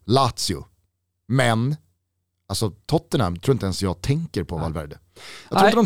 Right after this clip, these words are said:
Speaker 1: de tänker på honom.
Speaker 2: Olof Lund, eh, som sagt, eh, på väg in. Vi tar en liten kort bunt. Jag ska bara, bumper, jag ska bara påminna dig, Gusten, om vad som händer ikväll.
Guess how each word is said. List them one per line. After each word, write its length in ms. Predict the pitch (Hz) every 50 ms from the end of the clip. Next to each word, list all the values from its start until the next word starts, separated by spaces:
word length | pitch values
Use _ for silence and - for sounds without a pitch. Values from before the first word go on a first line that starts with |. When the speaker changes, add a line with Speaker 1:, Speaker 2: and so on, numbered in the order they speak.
| - 196
Speaker 1:
de 60 | 226
tänker 180 | 233 208 -
på 80 | 151 117
honom. 180 | 98 80 73 - -
Speaker 2:
Olof 380 | 247 233 220 214 208 208 -
Lund, 380 | - 202 202 208 202 196 190 180
eh, 140 | 190 185 175
som 140 | 156 170 160
sagt, 300 | 180 175 160 - - -
eh, 160 | 165 156 151
på 120 | 139 160
väg 200 | 160 156 156 156
in. 140 | 175 180 190
Vi 100 | 185 165
tar 100 | - 165
en 60 | 160
liten 240 | 156 143 - 156 151
kort 260 | - - 180 165 -
bunt. 260 | 160 160 185 190 190
Jag 100 | - 180
ska 100 | - 214
bara, 160 | 185 - 180 175
bumper, 500 | - 175 165 220 220 220 - - 165 170 180
jag 140 | 185 190 185
ska 100 | - 220
bara 260 | 196 202 190 180 170
påminna 540 | - - 226 214 196 196 214 226 233 226 202
dig, 280 | 160 143 135 127 127 127
Gusten, 460 | 127 135 120 - - 123 113 117 - _
om 280 | - 147 147 139 135
vad 180 | 135 143 135 131
som 80 | 143
händer 200 | 135 131 135 131
ikväll. 320 | 127 - - 190 151 113